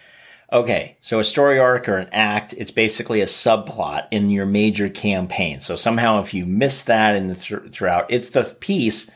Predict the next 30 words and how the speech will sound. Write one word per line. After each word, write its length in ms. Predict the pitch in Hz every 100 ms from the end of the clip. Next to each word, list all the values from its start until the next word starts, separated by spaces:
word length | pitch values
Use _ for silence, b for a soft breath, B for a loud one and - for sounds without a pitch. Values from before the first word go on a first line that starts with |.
| B B B B B
that 200 | 117 110
I 220 | 117 135
discovered 640 | 131 120 - 120 113 101
really 340 | 104 123 131 120
helps 600 | - 113 113 113 - -
connect 560 | - 113 107 107 -
your 260 | 98 92 90
gaming 520 | 90 101 117 147 151
session, 680 | 143 117 107 - 110 113 127
your 260 | 104 90
two 320 | 90 - 120 117
to 80 |
three 380 | 110 - 113 113
to 80 | 107
five 320 | 107 107 110
hours 400 | 104 104 107 101
on 160 | 98 98
a 60 |
certain 320 | 92 107 95 101
day 160 | 98
of 60 | 101
the 100 | 104
week 340 | 95 92 - B B B B B B B -
or 380 | 98 95 95
twice 300 | 87 95 95
a 40 | 110
month, 240 | 98 92
wherever 180 | 98 92
you 100 | 104
do, 340 | 110 85 82